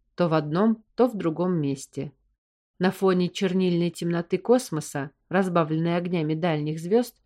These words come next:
зрелище было завораживающее. Как открылись двери лифта, я не услышала, погрузившись в невеселые размышления. Вздрогнула только от голоса Нарина, стоявшего чуть позади.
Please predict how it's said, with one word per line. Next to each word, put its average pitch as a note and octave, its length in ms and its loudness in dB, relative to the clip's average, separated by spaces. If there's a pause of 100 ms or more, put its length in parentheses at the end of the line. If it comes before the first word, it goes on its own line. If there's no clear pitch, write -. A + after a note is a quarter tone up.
(420)
зрелище F#3+ 640 2
было F#3 440 -2
завораживающее. C#3+ 1300 -2 (1040)
Как A#3+ 180 2
открылись B3 480 4
двери A3+ 300 6
лифта, C#4 340 4
я A#3 220 6
не A#3+ 100 6
услышала, A#3 800 -2 (160)
погрузившись G3 800 0
в - 40 -8
невеселые F#3 680 0
размышления. D#3 960 -4 (880)
Вздрогнула F3 640 4
только E3 380 -2
от E3+ 100 -4
голоса F#3+ 400 0
Нарина, F3 640 0
стоявшего D#3+ 680 -2
чуть - 240 -10
позади. D#3+ 540 -6